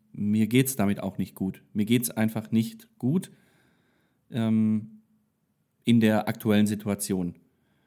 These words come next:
Es ist jetzt nicht nur so, dass irgendwie im Frühjahr ein paar Konzerte ausgefallen sind oder im, im Sommer keine Festivals stattfinden können, was ja allein schon schlimm genug wäre. Es geht ja vor allem auch darum, dass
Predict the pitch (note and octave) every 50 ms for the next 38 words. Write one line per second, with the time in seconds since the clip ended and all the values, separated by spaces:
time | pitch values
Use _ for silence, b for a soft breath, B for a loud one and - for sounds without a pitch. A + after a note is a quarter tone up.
0 | _ _ _ - G#2+ G#2 A#2 A2 A2 - - A#2+ A#2 A#2 A#2+ A2+ G#2+ A2 A2 A2
1 | G#2 G#2 A2 G#2+ G#2+ G#2 G2+ G#2 - - A2+ A#2 A#2+ A#2 A#2+ A#2 A2+ A2+ A2+ -
2 | - _ _ _ _ _ _ _ _ _ - - G#2 G#2 - G#2 G2+ - G#2 G2
3 | G#2+ G#2+ A2 A2+ A#2+ A#2 A2+ A2 - G#2+ - A2+ G#2+ G#2+ G#2+ G2+ A2 A2 A2+ A2
4 | G#2+ G#2 G2+ G2+ G2 - - G2 G2 G2 G2+ b b b b b b b b b
5 | b b b b b b _ _ - G2 G2 G2 G2 F#2+ F#2+ F#2 A2 - _ _
6 | _ _ _ _ _ _ _ _ _ _ _ _ _ _ - G#2 G#2 G#2 A2 A2+
7 | G#2+ G#2 G#2 G#2 - - G#2+ G#2 G#2 - A2+ A2+ - - A2+ G#2+ A2 - - A2
8 | - - - A2 G#2+ G#2+ - G#2+ G2+ - A2 G#2 G#2 G#2 G#2+ G#2 - - G#2 -
9 | - G#2 G#2 G#2+ G#2+ A2+ A2+ A2+ - A2 G2+ - - A2+ A2 A2 G#2 G#2 G#2+ A2+
10 | B2+ B2 - - - _ _ _ _ _ _ _ _ _ _ _ _ _ G2+ G#2
11 | G#2+ G#2+ A2 A2 A2 A2+ A2 b b b b b b b b b b b b b
12 | b b b b b b b b b b b b b b b _ - A#2 - D3+
13 | D3 D3+ C#3+ D3+ B2+ C3 D3 C#3 - B2 B2+ C3 - B2 B2 A#2+ A#2 A2+ - -
14 | - -